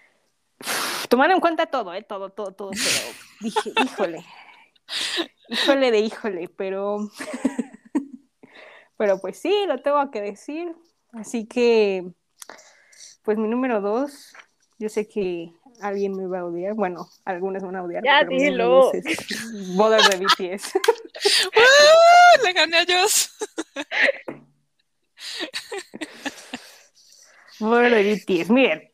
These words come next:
Speaker 1: yo, yo sé, yo sé que van a decir, "Hubiera estado en el primero", yo lo sé. Pero, o sea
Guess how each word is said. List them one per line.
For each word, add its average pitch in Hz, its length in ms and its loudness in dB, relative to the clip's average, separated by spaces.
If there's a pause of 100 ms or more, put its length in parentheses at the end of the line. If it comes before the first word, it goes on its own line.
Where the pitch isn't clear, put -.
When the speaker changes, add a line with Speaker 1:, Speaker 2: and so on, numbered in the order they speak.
Speaker 1:
yo, 311 200 2
yo 302 220 -2
sé, 262 400 -6
yo 269 220 -4
sé 294 180 -10
que 294 100 -12
van 302 80 -10
a 302 100 -8
decir, 254 340 -12 (140)
"Hubiera 226 260 -8
estado 240 280 -12
en 226 60 -12
el 214 60 -14
primero", 190 400 -14
yo 214 160 -4
lo 226 140 -4
sé. 180 240 -12 (960)
Pero, 202 680 2 (1120)
o 262 120 2
sea 226 320 0